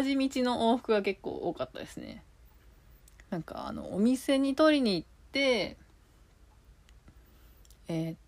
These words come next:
と、お店の方向は同じ方向なんですけど、一回お客さんのところに行って、またお店に戻ってきて、もう一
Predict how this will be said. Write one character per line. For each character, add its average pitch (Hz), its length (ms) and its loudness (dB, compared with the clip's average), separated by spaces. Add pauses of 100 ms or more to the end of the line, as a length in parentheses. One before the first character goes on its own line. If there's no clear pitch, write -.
(140)
と、 160 480 -10
お - 80 -4
店 320 280 4
の 339 160 4
方 320 220 6
向 285 340 8
は 220 400 8
同 214 260 4
じ 214 100 0
方 202 200 4
向 208 120 2
な 190 120 4
ん 151 40 -2
で - 60 -6
す - 80 -10
け 175 100 -4
ど、 156 240 -4 (800)
一 214 200 -6
回 330 140 2
お 330 100 4
客 330 200 -2
さ 349 140 6
ん 330 40 4
の 302 100 6
と 277 80 2
こ 262 100 2
ろ 269 100 4
に 254 100 2
行 208 60 2
っ - 20 -2
て、 - 80 0
ま 175 160 4
た 233 140 4
お 208 80 6
店 262 240 4
に 254 40 6
戻 208 260 6
っ 277 40 -8
て - 180 2
き - 60 -16
て、 233 100 2
も 165 120 4
う - 20 0
一 156 60 -4